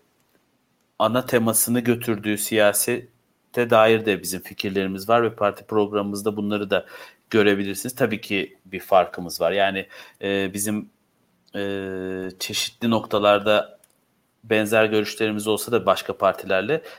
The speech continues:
zaten ge-, bir bütün olarak farklı bir bakış açısı getirdiğimiz için ayrı bir partide, e, örgütlenmeyi seçtik şu anda.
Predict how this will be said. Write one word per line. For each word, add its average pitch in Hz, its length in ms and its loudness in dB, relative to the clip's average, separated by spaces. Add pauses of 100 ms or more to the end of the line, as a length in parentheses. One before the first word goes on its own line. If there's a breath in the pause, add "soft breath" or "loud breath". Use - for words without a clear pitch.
(100)
zaten 113 380 2
ge-, 110 320 -6
bir 110 320 -6
bütün 113 260 -4
olarak 110 360 4
farklı 117 560 2
bir 101 200 -4
bakış 104 260 -2
açısı 113 220 -4
getirdiğimiz 110 560 -2
için - 160 -8
ayrı 87 340 -2
bir 85 60 -12
partide, 90 460 -2 (580 loud breath)
e, 90 480 2
örgütlenmeyi 95 800 -2
seçtik - 440 -8
şu - 160 -6
anda. 104 400 -4